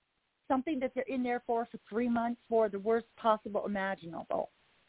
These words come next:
are there in shivering, dangerous conditions far too often.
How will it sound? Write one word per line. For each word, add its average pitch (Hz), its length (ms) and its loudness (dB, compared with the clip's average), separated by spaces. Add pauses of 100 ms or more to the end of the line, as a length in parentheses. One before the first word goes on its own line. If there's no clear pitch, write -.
(920)
are 208 140 10
there 208 400 6
in 190 140 -4 (100)
shivering, 233 560 4 (440)
dangerous 208 440 6 (420)
conditions 180 580 0 (420)
far 180 420 10 (500)
too 175 300 6 (580)
often. 165 500 2